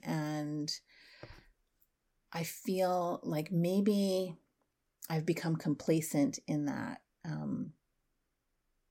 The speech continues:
department, we'll say, in that department of friendships. But for the longest time, and this, this goes all the way back to, like, you know, little kid, elementary school years, that, you know, when I was the, the,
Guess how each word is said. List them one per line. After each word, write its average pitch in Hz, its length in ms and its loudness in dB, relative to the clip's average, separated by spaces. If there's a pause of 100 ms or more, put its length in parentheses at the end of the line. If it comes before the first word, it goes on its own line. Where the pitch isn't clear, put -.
(280)
department, 156 500 0 (460)
we'll 165 160 -2
say, - 320 -4 (140)
in 160 80 -4
that 147 120 0
department 151 360 2
of - 80 -2
friendships. - 480 -2 (840)
But 190 220 6 (340)
for 226 100 6
the 226 100 12
longest 262 460 6
time, 151 440 2
and 196 120 4
this, 240 280 6
this 262 220 8
goes 247 160 8
all 196 200 4
the 202 80 0
way 180 120 4
back 151 380 0
to, 147 120 -4
like, - 380 -6
you - 100 0
know, - 100 -2
little 151 340 4
kid, 139 600 2 (460)
elementary 147 480 2
school 143 280 0
years, 135 460 2
that, 160 240 -8 (120)
you 160 160 -2
know, 135 60 0
when 143 160 0
I 143 140 2
was 139 340 0
the, - 320 -4 (440)
the, 165 320 2